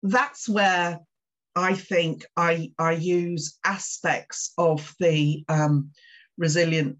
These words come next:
Leaders Development Programme because I, you know, they were, they, uh, established some things that they could possibly try out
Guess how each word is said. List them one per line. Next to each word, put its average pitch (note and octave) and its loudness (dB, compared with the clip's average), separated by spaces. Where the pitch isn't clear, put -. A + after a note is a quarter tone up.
Leaders D#3 -2
Development D#3 0
Programme F3+ -2
because G#3+ 0
I, F3 2
you F#3+ 2
know, E3+ 2
they F#3 2
were, F#3+ 2
they, F#3 0
uh, G#2+ -6
established F3+ -2
some F3 -4
things F3+ -2
that - -2
they F3 2
could E3+ -6
possibly F3+ -2
try F#3+ 0
out D3 -2